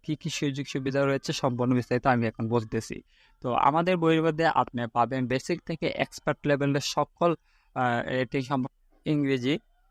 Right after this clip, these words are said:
গণিত, সাধারণ জ্ঞান, সম্পূর্ণ বেসিক থেকে এক্সপার্ট লেভেলের প্রশ্ন, বিগত সালের প্রশ্ন, দশটি মডেল টেস্ট, গণিতের শর্টকাট নিয়ম,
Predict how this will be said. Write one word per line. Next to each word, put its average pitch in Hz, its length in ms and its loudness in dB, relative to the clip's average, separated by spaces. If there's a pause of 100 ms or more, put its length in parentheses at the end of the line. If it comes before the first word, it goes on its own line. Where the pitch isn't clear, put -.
(640)
গণিত, 135 380 2 (680)
সাধারণ 139 500 2
জ্ঞান, 127 180 0 (460)
সম্পূর্ণ 170 540 2
বেসিক 139 380 -2
থেকে 151 240 -2
এক্সপার্ট 135 640 -4
লেভেলের 131 400 2 (880)
প্রশ্ন, 131 420 2 (600)
বিগত 131 300 0
সালের 156 320 2
প্রশ্ন, 143 400 -2 (720)
দশটি 131 280 0
মডেল 143 380 2
টেস্ট, 151 260 0 (680)
গণিতের 147 440 2
শর্টকাট 143 540 0
নিয়ম, 131 240 0